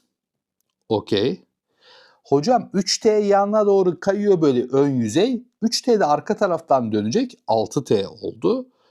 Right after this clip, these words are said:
Ve burası elli ikiymiş arkadaşlar. Şekil ikideki yüzey alanı. Tamam. Burada da şimdi şöyle yapacağız. Bakın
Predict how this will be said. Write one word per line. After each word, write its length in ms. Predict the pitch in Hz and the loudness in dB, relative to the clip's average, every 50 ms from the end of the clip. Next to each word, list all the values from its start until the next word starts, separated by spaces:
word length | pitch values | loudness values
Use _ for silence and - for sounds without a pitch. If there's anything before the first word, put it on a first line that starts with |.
| _ _ _ - | _ _ _ -2
Ve 240 | 113 110 104 107 120 | -2 -2 -2 0 0
burası 680 | 180 208 196 131 - - - 196 208 233 240 240 - _ _ | 0 2 2 -2 -4 -4 -2 0 0 0 -2 -4 -10 _ _
elli 540 | - 127 131 120 117 123 147 180 190 180 - _ _ | 0 0 2 2 2 2 2 0 0 -2 -6 _ _
ikiymiş 580 | - 120 - - - 208 208 185 139 117 - - | -8 -8 -8 -4 -2 -2 -2 0 -2 -2 -4 -4
arkadaşlar. 840 | 101 98 110 - - 92 92 92 92 - - - - - - _ _ _ _ - - - - _ _ _ _ _ _ _ _ _ _ _ _ _ _ _ _ | -6 -8 -10 -12 -12 -12 -12 -10 -12 -12 -12 -12 -16 -20 -20 _ _ _ _ -20 -20 -20 -20 _ _ _ _ _ _ _ _ _ _ _ _ _ _ _ _
Şekil 360 | - - 147 135 - 277 311 | -4 -2 -2 0 2 2 2
ikideki 380 | 311 247 262 240 233 240 - | 2 2 2 0 0 0 0
yüzey 240 | 220 208 190 214 202 | 0 2 2 2 2
alanı. 300 | 185 151 117 98 92 - - _ _ | 2 0 -2 -4 -8 -14 -20 _ _
Tamam. 380 | - 135 113 104 101 165 180 - | -4 -4 -2 -2 -4 -4 -6 -6
Burada 240 | - 113 113 117 113 | -6 -2 0 0 0
da 60 | 110 | 0
şimdi 280 | 107 - - 101 98 95 | 0 -2 -6 -10 -12 -8
şöyle 200 | - - 95 92 | -6 -4 -4 -4
yapacağız. 400 | 85 - - - - 190 180 - | -6 -8 -10 -8 -8 -8 -4 -4
Bakın 360 | 117 104 - - 113 110 - | -4 -4 -2 -4 -4 -4 -4